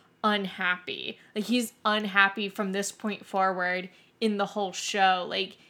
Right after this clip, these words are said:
he doesn't feel like he belongs here. He doesn't remember everything. Like, it feels wrong almost to have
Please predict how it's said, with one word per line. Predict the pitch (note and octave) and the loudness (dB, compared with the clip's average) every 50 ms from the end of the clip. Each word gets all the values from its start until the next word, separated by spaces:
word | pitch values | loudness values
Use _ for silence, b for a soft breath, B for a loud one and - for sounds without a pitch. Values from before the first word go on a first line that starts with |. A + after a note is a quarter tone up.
| b b b - A#3 | b b b -4 -2
he | A3+ | -2
doesn't | F3+ G#3+ G#3+ G#3 F#3+ G#3+ G#3 G#3 - | 2 2 2 2 2 0 -4 -6 -4
feel | G#3 G3+ G3 | -2 0 0
like | F#3+ F#3+ F#3+ | 0 0 -2
he | - G#3 G3+ | -4 -8 -8
belongs | F#3 F#3+ F#3 F#3 F3+ F#3+ F#3+ G3+ G#3+ | -8 -8 -6 -4 -4 -4 -4 -6 -6
here. | A3 G3+ G3 | -4 -4 -4
He | G3+ G3 | -2 -2
doesn't | G3+ G3+ F#3+ G3 F#3 | 0 -2 -2 -2 -4
remember | - - F#3+ F#3 G3 G#3+ A3+ A#3 A#3 A3+ A3+ A3+ | -8 -10 -8 -2 0 0 2 2 2 2 4 4
everything. | A3+ G#3+ G#3+ G3+ G#3+ G#3 G#3 G#3 - - A3 G#3+ G#3 G3+ G3+ G3+ G3 F#3+ | 4 4 4 4 2 2 2 0 -2 -2 -2 -2 0 -2 -2 -2 -4 -4
Like, | F#3 F#3 F3+ F3+ F3+ B B B B B B B _ | -2 -2 -2 -4 -4 B B B B B B B _
it | A3 G#3+ - - - | 0 0 0 -4 -6
feels | - A3 G#3+ A3 A3 G#3 F#3 E3+ | 0 2 2 4 2 2 0 -4
wrong | E3+ F3+ G3 F#3 F3 F3 F#3 F#3 F#3 F#3 F3+ F3+ F3+ - | -8 -10 -6 -4 0 0 2 2 0 -2 -4 -6 -8 -8
almost | G3 G3 F#3 F#3 F#3 G3 F#3 - - - | -6 -6 -4 -4 -6 -6 -6 -6 -6 -6
to | G3 F#3 | -8 -10
have | - - - E3+ F3 - F#3 F3 | -10 -6 -4 -2 0 0 -2 -4